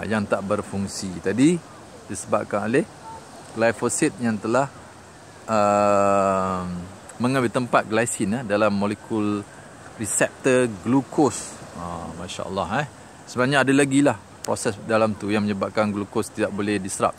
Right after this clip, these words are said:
Sulfate deficiency disebabkan oleh, ah, glyphosate dalam badan kita. Ha, itu pun menyebabkan, ah, gula tak boleh diserap dengan efisien, eh. Sulfate deficiency,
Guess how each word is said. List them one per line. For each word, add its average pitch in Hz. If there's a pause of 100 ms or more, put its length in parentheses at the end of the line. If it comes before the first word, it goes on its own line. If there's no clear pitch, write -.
(240)
Sulfate 156 (180)
deficiency 143
disebabkan 113
oleh, 123 (880)
ah, 113
glyphosate 139
dalam 123
badan 117
kita. 90 (480)
Ha, 82 (180)
itu 123
pun 139
menyebabkan, 120 (460)
ah, 98
gula 143
tak 107
boleh 110
diserap 98
dengan 95
efisien, 85
eh. - (500)
Sulfate 123
deficiency, 120